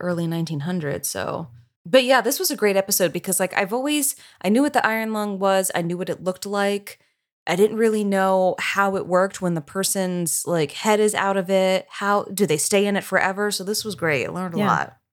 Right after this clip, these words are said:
Speaker 2: Yeah, it was a cool one.
Speaker 1: But we have some cool things to talk about real quick. That is <laughs> our merch. We have some really cool merch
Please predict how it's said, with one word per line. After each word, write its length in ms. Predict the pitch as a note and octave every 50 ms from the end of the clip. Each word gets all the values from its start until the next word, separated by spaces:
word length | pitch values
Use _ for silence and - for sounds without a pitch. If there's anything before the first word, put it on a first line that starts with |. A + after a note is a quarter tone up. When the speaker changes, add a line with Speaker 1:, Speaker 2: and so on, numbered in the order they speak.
| _ -
Speaker 2:
Yeah, 160 | F3 F3 E3
it 300 | D#3+ - - - - F3
was 100 | F3 F3+
a 40 | F3
cool 220 | - - F3 E3
one. 240 | D#3 D3 D#3 D#3+ - _ _ _ -
Speaker 1:
But 200 | A3+ G#3+ - F#3
we 140 | G#3 G#3+
have 120 | G#3+ G#3+ G#3
some 160 | - G3 F3+
cool 160 | - G3 F#3+
things 340 | F#3 - F#3+ F#3 F#3 F#3 -
to 80 | - -
talk 200 | - F#3 F3+ F#3
about 200 | F#3+ F#3 F3 E3+
real 120 | F3 F3
quick. 280 | F3 - F#3 F#3 F#3 -
That 180 | F3+ F3+ F3 F3+
is 180 | F3 E3+ - -
<laughs> 40 | -
our 140 | - C4 C4+
merch. 640 | A#3+ G#3 A3 A3+ B3 A3 A#3 A#3+ A#3 - - - - - - - -
We 40 | G3+
have 80 | G3+
some 120 | G3+ G3 F#3+
really 280 | A3 C4+ C4+ C4+ C#4 C#4
cool 220 | - C#4 C4+ C4
merch 480 | B3 B3+ C4 C4 C4+ C4 C4 - -